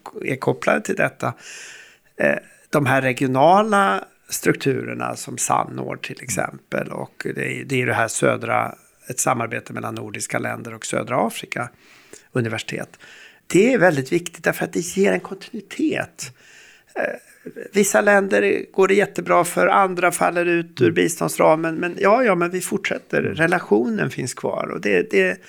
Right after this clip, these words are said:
Speaker 1: det, nu låter jag nästan som en diplomat, men jag
Speaker 2: Mm.
Speaker 1: tror liksom det, att vi, vi måste ha den där pågående samtalet.
Speaker 2: Mm.
Speaker 1: Ska jag se någonting så tror jag att vi, vi kommer att,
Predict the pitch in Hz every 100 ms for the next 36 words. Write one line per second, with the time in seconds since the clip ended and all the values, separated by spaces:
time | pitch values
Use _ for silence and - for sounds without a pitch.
0 | - - - 165 180 - - 185 190 170
1 | 170 185 156 151 160 147 147 - 170 175
2 | 123 151 165 156 - 262 190 127 139 123
3 | 120 131 - 165 165 170 185 202 - -
4 | - - 208 175 156 156 - - - -
5 | 208 143 139 196 233 - 175 131 - -
6 | - - - - 85 85 107 _ _ _
7 | _ - - 156 156 175 170 - 143 131
8 | 127 117 127 117 160 160 160 131 139 135
9 | 135 165 170 190 160 151 139 -